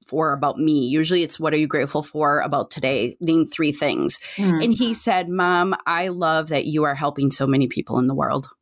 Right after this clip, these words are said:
Speaker 1: And I'm
Speaker 2: Oh,
Speaker 1: like,
Speaker 2: I love that.
Speaker 1: Yeah. And being that role model, like, that's what, I mean, you know, being, so you go through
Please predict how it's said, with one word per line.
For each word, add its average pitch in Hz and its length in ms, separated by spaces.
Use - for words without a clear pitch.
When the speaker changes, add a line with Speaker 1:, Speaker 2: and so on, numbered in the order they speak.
Speaker 1:
And 185 100
I'm 175 60
Speaker 2:
Oh, - 20
Speaker 1:
like, 170 140
Speaker 2:
I 214 220
love 190 280
that. - 440
Speaker 1:
Yeah. 170 320
And 175 300
being 208 360
that 165 200
role 156 320
model, 214 560
like, 160 300
that's 196 340
what, - 220
I 185 80
mean, 175 100
you 196 80
know, 190 80
being, 226 640
so - 260
you 185 160
go 208 360
through 175 540